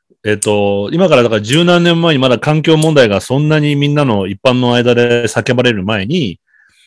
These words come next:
やっぱラジオ番組で環境問題をやろうって言って、あなたの身近な環境破壊みたいなことを聞いてる人に募集してみたわけ。すごくそれでまず驚いたのが、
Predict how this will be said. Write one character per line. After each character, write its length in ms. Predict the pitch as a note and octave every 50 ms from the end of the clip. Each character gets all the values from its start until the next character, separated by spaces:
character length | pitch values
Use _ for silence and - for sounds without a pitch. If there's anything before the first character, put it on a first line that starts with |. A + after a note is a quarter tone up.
| _ _
や 60 | B2+
っ 20 |
ぱ 80 | C3+ B2
ラ 100 | A#2+ A#2
ジ 60 | A#2+
オ 60 | C3+ B2+
番 140 | C3+ C3+
組 120 | B2+ A2+ G2+
で 60 | F#2+
環 200 | - A2 A2 G#2+
境 120 | G#2 A#2+
問 160 | A#2 A#2+ A#2 A2+
題 120 | G#2+ G2
を 40 | F2+
や 100 | F2 F#2+
ろ 120 | G2 G2
う 20 | F2
っ 20 |
て 60 | - -
言 100 | E2+ D#2+
っ 20 |
て、 460 | - _ - E3+ C#3+ A#2 F2 D2+ - _ _ _ _ _ _ _
あ 100 | - A#2+
な 120 | A#2+ C3 B2
た 120 | B2+ A#2+
の 80 | G#2+ G#2
身 100 | G2+ F#2+
近 200 | G2 - G#2+ G2+
な 120 | G2+ G2
環 220 | - A2+ A2+ A2 G#2
境 140 | - A#2 A2
破 60 | A#2
壊 240 | A2 A2+ G#2 G2+ F#2+
み 80 | F#2
た 80 | F2 F2+
い 20 |
な 100 | F#2 F#2
こ 100 | E2+ F#2
と 280 | E2+ - F#2+ F2+ E2+ E2
を 80 | D#2+ -
聞 100 | - A#2
い 60 | G#2+ G2+
て 100 | A#2 G#2+
る 100 | G#2+ G2+
人 220 | - - A2 G2+
に 220 | F#2+ G2 F#2+ E2
募 140 | D#2+ F#2 F#2
集 220 | - - A#2 A2+ G#2+
し 80 | -
て 120 | - A#2 G#2+
み 120 | G#2+ G2
た 100 | G#2+ F#2
わ 100 | E2 D#2
け。 200 | - - D2+ - _ _ _ _ _ _ _ _ _ _ _ _ _ _ _ _ _ _ _ _ - G3+ - _ _ _ _ -
す 160 | - - C3+
ご 120 | E3+ G#3+
く 60 | E3
そ 100 | - E3
れ 60 | C#3 B2+
で 120 | B2+ A#2+
ま 120 | B2 D3
ず 80 | D3 C3
驚 320 | G#2+ G#2+ A2 A2+ A#2+ B2+
い 60 | B2 -
た 100 | G#2+ F2
の 120 | D#2+ D#2+
が、 320 | F#2 F#2+ G2 F#2 D2+ C#2+